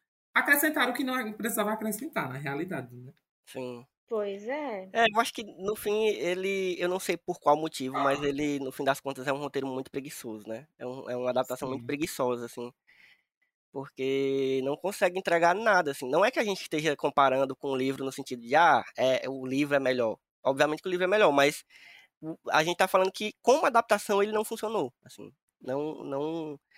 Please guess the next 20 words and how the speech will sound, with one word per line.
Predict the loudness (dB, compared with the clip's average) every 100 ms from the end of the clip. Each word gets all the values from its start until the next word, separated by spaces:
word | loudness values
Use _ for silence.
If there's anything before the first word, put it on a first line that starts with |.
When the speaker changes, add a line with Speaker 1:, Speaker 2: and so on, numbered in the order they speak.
| _ _ -14
Speaker 2:
ele | -12
podia | -8 -4 2 4
ter, | 4 2 2
por | 2
exemplo, | 4 2
a |
gente | -2 -2 -2
tem | 2 4
o | 4
exemplo, | 4 2 -2 -4
repetindo | -4 -4 -6 -4
mais | -2 -2
uma | -4
vez, | -4 -6
né, | -6
pra | -6 -4
quem | -4
não | -6
escutou | -6 -6 -2
ainda | -2 -4 -8